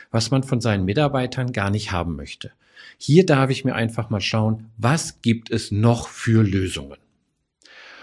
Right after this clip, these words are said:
Und dann, wenn der Angler in einem Teich fischt und niemand anbeißt oder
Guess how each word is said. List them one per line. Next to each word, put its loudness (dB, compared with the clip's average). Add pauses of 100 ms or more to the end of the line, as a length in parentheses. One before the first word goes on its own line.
(340)
Und 2
dann, 2 (400)
wenn 4
der 0
Angler 4
in -2
einem 2
Teich 2
fischt -4 (760)
und 4
niemand 8
anbeißt -2 (220)
oder 6